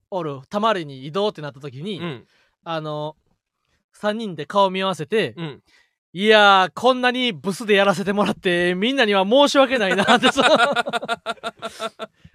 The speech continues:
Speaker 1: 「これ、こんな簡単に顔だけで受けそうな、<laughs> こんな簡単に受けさせてもらって、
Speaker 2: うん。
Speaker 1: ほんまにブスで、ブスで申し訳ないですね」みたいな。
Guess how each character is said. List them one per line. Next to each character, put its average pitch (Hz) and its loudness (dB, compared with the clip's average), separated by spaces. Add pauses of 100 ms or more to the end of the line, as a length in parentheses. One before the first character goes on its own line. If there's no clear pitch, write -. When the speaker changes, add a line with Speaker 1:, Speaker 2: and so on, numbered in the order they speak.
(100)
Speaker 1:
「こ 196 -10
れ、 226 -8 (400)
こ 294 -8
ん 294 -10
な 285 -4
簡 208 -8
単 196 -8
に 185 -14
顔 226 -8
だ 226 -6
け 254 -10
で 202 -6
受 180 -8
け - -12
そ 220 -4
う 190 -6
な、 170 -6 (600)
<laughs> - -2
こ 269 0
ん 294 -2
な 294 0
簡 208 0
単 190 -2
に 202 -4
受 175 -8
け 156 -8
さ 165 -8
せ 170 -10
て 175 -10
も 196 -4
ら 185 0
っ - -4
て、 160 -4
Speaker 2:
う 165 -10
ん。 - -12
Speaker 1:
ほ 247 4
ん 269 0
ま 277 4
に 262 0
ブ 185 -2
ス 240 -6
で、 220 4 (480)
ブ 190 -2
ス 285 -6
で 226 4
申 240 2
し - -2
訳 269 2
な 226 0
い 175 -2
で 151 -4
す 151 -10
ね」 170 -4
み 139 -10
た 117 -18
い - -20
な。 - -20